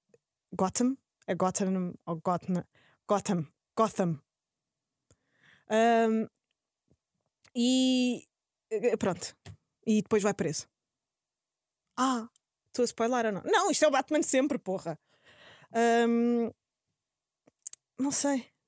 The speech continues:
Hum, eu gostava mesmo de ter gostado, pá. Gostava mesmo de ter gostado, porque sinto que tá toda a gente a adorar. Eu não sei se perdi alguma coisa que vocês tenham visto. Eh, mas, yeah, é isso. É, é, é,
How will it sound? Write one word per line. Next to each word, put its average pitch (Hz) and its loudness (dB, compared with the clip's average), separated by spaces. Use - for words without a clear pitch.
Hum, 302 2
eu 311 2
gostava 285 0
mesmo 285 0
de - -10
ter 285 -2
gostado, - -4
pá. 190 -6
Gostava 247 -4
mesmo 247 2
de - -8
ter 247 -4
gostado, - -4
porque - -6
sinto 240 0
que - -20
tá 233 -2
toda 247 0
a 240 0
gente 247 0
a 240 0
adorar. 233 0
Eu 240 2
não 247 0
sei 247 4
se - 4
perdi 254 0
alguma 247 2
coisa 254 0
que 240 -6
vocês 247 -2
tenham 247 0
visto. 240 -4
Eh, 202 2
mas, 247 -2
yeah, 302 0
é 247 2
isso. - -4
É, 196 0
é, 196 0
é, 214 -4